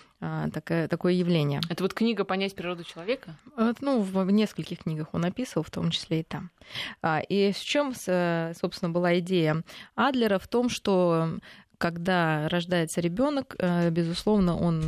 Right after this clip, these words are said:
Speaker 1: беспомощен и зависим, и, сравнивая себя с более, э, сильным, э, заботящимся лицом, не может не чувствовать вот эту свою, м, такую,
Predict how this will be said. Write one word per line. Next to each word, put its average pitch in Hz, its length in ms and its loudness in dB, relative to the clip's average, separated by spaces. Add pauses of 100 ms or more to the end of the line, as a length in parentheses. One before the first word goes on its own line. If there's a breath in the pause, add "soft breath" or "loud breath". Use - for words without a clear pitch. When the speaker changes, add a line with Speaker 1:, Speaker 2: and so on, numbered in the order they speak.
(140)
Speaker 1:
беспомощен 165 640 0
и 160 40 0
зависим, 233 600 0 (420 loud breath)
и, 202 420 4
сравнивая 170 580 -2
себя 165 380 0
с 165 60 -4
более, 160 560 2 (420 loud breath)
э, 160 200 -2
сильным, 175 600 2
э, 165 140 0
заботящимся 165 800 -2
лицом, 285 440 0 (360 loud breath)
не 190 200 4
может 202 360 2
не 180 80 2
чувствовать 202 640 0 (300 loud breath)
вот 185 160 0
эту 220 180 0
свою, 190 520 2
м, 170 280 -2
такую, 170 540 2